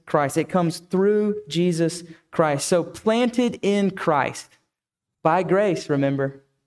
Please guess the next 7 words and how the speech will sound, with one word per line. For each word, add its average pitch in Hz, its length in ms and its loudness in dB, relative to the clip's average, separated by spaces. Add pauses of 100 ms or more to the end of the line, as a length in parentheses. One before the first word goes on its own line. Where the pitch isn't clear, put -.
(580)
by 151 160 2
grace, 170 680 0 (320)
the 156 60 -2
Father 151 320 2
came 151 360 -2
to 147 180 2
us 123 340 -2